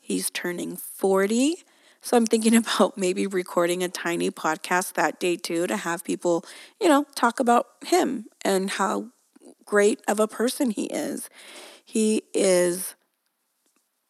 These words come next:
uh, he's just the best.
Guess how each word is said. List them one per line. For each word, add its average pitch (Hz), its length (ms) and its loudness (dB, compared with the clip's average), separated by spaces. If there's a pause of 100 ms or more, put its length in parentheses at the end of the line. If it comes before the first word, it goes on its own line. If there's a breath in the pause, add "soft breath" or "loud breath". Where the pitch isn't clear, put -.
uh, - 260 -6 (1080 loud breath)
he's 240 300 0
just - 260 -6
the 170 120 -8
best. - 560 -8